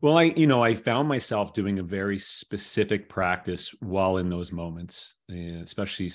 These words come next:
uh, in climbing, where I would put my, I, I would have to close my eyes and put my hands on the rock and stick my forehead on the rock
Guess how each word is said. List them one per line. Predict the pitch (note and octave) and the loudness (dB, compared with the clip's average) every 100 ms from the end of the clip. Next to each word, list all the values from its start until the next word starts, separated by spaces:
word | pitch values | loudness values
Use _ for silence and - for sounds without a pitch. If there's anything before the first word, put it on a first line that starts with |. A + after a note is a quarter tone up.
| - F2 | -10 -14
uh, | |
in | E2+ F2 F2+ | -12 -10 -10
climbing, | F2 - F#2+ F#2 F2 E2+ | -10 -6 -2 -2 -4 -6
where | F2 F2 E2+ E2+ _ _ _ _ _ _ | -6 -6 -6 -8 _ _ _ _ _ _
I | G2 | 0
would | C#3 C#3 | 0 2
put | D#3+ | 0
my, | D3 A2+ A2 | 0 -2 -2
I, | G2 - | -4 0
I | G#2+ | 0
would | G#2 | 0
have | C3 C#3 - | 0 0 2
to | D3+ B2 | 4 4
close | A2 - A2 G#2+ | 2 0 0 0
my | G2 F#2+ | -2 -2
eyes | F#2 F#2 F2+ | -4 -4 -8
and | F2 | -8
put | G2+ | -6
my | G2 F2+ | -4 -4
hands | - G2+ G2 G2+ G2+ G2+ | -4 -2 0 2 2 0
on | F#2+ | -2
the | F#2 | -2
rock | E2+ E2+ E2 E2 - | -4 -4 -6 -10 -10
and | F#2 F2 | -8 -6
stick | - - G#2 | -6 -6 -2
my | F#2+ | -2
forehead | F#2 G2 F#2+ F2+ | 0 0 2 0
on | F2 E2+ | -2 -4
the | E2 | -6
rock | E2+ E2 F2+ | -8 -10 -12